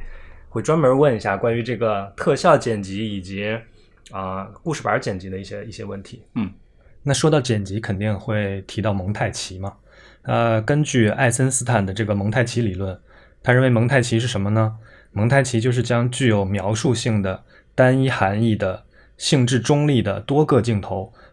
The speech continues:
Speaker 1: 组合起来，成为一个有知识性的内容和序列。啊，这个就是蒙太奇。那其实也就是剪辑的工作。
Speaker 2: 嗯，嗯，嗯。
Speaker 1: 香港的剪辑其实叫剪接。
Speaker 2: 嗯。
Speaker 1: 包括你看金像奖，它那个提名啊，就颁奖时候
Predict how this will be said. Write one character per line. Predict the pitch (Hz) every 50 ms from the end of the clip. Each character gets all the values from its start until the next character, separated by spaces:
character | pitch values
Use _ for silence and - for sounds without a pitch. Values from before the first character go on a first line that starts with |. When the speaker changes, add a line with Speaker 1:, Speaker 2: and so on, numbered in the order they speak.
| - -
Speaker 1:
组 | - 107 98 98
合 | - - 110 110 156
起 | - - 110
来， | 98 92 90 92 95 107
成 | - - - 110 113
为 | 117 110 110
一 | 110 101
个 | - 113 107 101
有 | 104 104 104
知 | - - - 185 135
识 | - - - 104
性 | - - 110 101 90
的 | 95 95
内 | 117 120 101
容 | 92 95 107
和 | - 117
序 | 110 - - 127
列。 | 131 151 117 - - - - _ _ _ _
啊， | - 95
这 | 92 - 123
个 | 113
就 | 101 107
是 | 98 110
蒙 | 95 98 98
太 | 110 123 95
奇。 | - - - 98 92 95 - _ - - - - - _ -
那 | 110
其 | 107 - - 110
实 | 107 127
也 | 98
就 | 87 120
是 | 117
剪 | 120 - 110 98 90
辑 | 92 98
的 | 104
工 | 110 107 131 131 135
作。 | 135 131 101 - - - _ _ _ _ - - -
Speaker 2:
嗯， | 127
嗯， | 113 107 - 107 107 - - 98
嗯。 | -
Speaker 1:
香 | 214 175 180 190
港 | 180 131 101
的 | 107 120
剪 | 117 117 104 101
辑 | 104 104
其 | - - 123 120
实 | 127
叫 | 131 135 127
剪 | 127 - - 98 92
接。 | - - 113 107 113 113 113 - - _
Speaker 2:
嗯。 | - 104 98 95 92 - - -
Speaker 1:
包 | - 147
括 | - 165 143 131 120 117 - 120
你 | 113 110
看 | 107 - 143 139 120
金 | 113 156 151
像 | 156 156 143 117
奖， | 110 98 87 87 87 95
它 | - 110 110 117
那 | 120 117 110 95
个 | 101 98 95
提 | 95 - - 113
名 | 110 110 107 107 110
啊， | 113 113 110 107 110 104
就 | 107 113
颁 | 98 120 117 117
奖 | 107 98
时 | 95 104
候 | 101